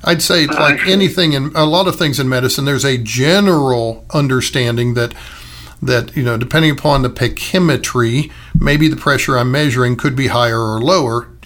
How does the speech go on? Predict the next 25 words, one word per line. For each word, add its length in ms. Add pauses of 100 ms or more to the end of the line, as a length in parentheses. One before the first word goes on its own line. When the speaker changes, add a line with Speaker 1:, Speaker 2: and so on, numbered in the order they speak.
(120)
Speaker 1:
it, 200
truly 440
in 100
the 140
eye. 320 (500)
So 260 (320)
eye 100
doctors 400
have 160
to 80
keep 200
that 160
in 140
consideration 760
when 120
treating 340
glaucoma 640 (340)
and 180
glaucoma 460
suspects. 580
I 80
think 240
the 140
thing 200
that's 220